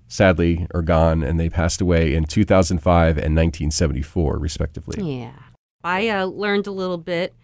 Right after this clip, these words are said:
Speaker 2: about the, uh, Cone of Silence.
Speaker 1: Okay.
Speaker 2: While preparing the big screen update of Get Smart, Peter Siegel got an interesting bit of trivia from his visual effects supervisor.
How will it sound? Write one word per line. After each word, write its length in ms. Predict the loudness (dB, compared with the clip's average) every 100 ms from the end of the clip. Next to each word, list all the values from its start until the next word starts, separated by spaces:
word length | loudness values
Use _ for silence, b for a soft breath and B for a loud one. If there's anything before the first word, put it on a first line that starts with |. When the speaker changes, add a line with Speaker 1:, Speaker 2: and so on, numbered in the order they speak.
| b b b b
Speaker 2:
about 600 | -8 -2 0 2 -2 -4
the, 300 | -2 -2 -2
uh, 160 | -2 -6
Cone 400 | -8 -8 -4 -4
of 120 | -6
Silence. 800 | -8 -8 -6 -8 -10 -16 -18 -12
Speaker 1:
Okay. 400 | -8 -2 0 0 -4
Speaker 2:
While 200 | -2 0
preparing 500 | 0 -4 -4 -2 0
the 80 | 0
big 200 | -2 -6
screen 300 | -8 -6 -4
update 340 | -6 -8 -6 -6
of 120 | -8
Get 200 | -10 -10
Smart, 380 | -10 -6 -8 -10 _
Peter 280 | -8 -4 -6
Siegel 600 | -6 -10 -8 -6 -8 -8
got 260 | -10 -10
an 140 | -6 -6
interesting 560 | -6 -6 -8 -8 -6
bit 160 | -6 -6
of 100 | -8
trivia 420 | -8 -10 -8 -8
from 200 | -8 -4
his 260 | -2 -4 -6
visual 400 | -6 -6 -4 -6
effects 280 | -6 -8 -8
supervisor. 540 | -14 -12 -14 -16